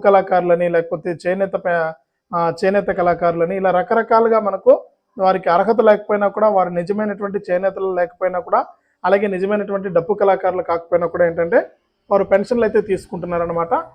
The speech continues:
ఈ నేపథ్యంలో వారి పెన్షన్లన్నీ కూడా తొలగించాలని ప్రభుత్వం అయితే నిర్ణయం తీసుకుంది. ఇక వారి పెన్షన్లు అయితే తొలగించడానికి ఏర్పాట్లు అయితే చేస్తుందన్నమాట.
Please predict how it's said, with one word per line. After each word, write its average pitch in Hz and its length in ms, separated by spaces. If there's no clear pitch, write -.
ఈ 220 100
నేపథ్యంలో 240 500
వారి 196 260
పెన్షన్లన్నీ 220 480
కూడా 208 260
తొలగించాలని 190 520
ప్రభుత్వం 180 420
అయితే 180 200
నిర్ణయం 170 420
తీసుకుంది. 190 400
ఇక 202 120
వారి 185 240
పెన్షన్లు 226 340
అయితే 208 260
తొలగించడానికి 185 640
ఏర్పాట్లు 175 360
అయితే 170 120
చేస్తుందన్నమాట. 165 600